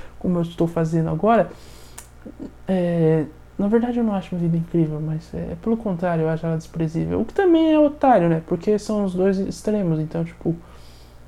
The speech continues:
enfim, foda-se. Mas se você não consegue minimamente prender a pessoa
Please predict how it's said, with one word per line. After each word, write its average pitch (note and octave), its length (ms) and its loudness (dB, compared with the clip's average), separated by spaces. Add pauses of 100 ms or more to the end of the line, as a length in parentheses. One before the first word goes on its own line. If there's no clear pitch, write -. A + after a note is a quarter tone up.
(540)
enfim, G#3+ 400 2 (560)
foda-se. E3+ 500 -2 (760)
Mas A#3 220 0
se C4 100 -2
você C#4 260 4
não D4 140 8
consegue C4+ 400 6 (180)
minimamente A3+ 640 6
prender G#3+ 400 6
a G3 60 6
pessoa F3 580 4